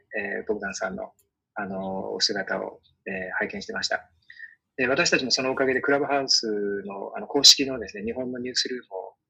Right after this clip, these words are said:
あの、主催させていただいてるんですけれども、えー、ボグダンさんのその生の声をですね、元にい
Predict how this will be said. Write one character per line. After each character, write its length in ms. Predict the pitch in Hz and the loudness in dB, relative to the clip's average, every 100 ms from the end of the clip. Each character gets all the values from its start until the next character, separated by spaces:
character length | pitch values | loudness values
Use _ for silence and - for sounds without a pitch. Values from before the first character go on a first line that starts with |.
| _ | _
あ 60 | 101 | -10
の、 240 | 98 95 | -8 -6
主 200 | - - | -6 -2
催 120 | 110 | -4
さ 140 | 113 107 | 0 0
せ 100 | - | 0
て 60 | |
い 40 | 98 | 0
た 100 | 110 | 0
だ 80 | |
い 80 | 107 | 2
て 60 | 113 | -2
る 100 | 104 | -4
ん 40 | |
で 60 | 101 | -8
す 40 | |
け 120 | - 104 | -6 -6
れ 80 | |
ど 100 | 101 | -4
も、 240 | 113 117 - _ _ _ - | -6 -6 -8 _ _ _ -6
え 240 | 107 104 | -4 -4
ー、 40 | 101 | -2
ボ 80 | 120 | -2
グ 60 | |
ダ 100 | 107 | -2
ン 40 | 98 | -2
さ 120 | 95 | -8
ん 40 | |
の 160 | 95 92 | -8 -10
そ 120 | 107 | -6
の 60 | 101 | -2
生 240 | 123 117 | -2 -2
の 100 | 98 | -6
声 240 | - 107 | -2 -2
を 60 | 101 | -2
で 60 | - | -6
す 120 | 107 | -8
ね、 100 | 113 | -8
元 260 | 107 113 101 | -8 -6 -6
に 160 | |
い 60 | 95 | -8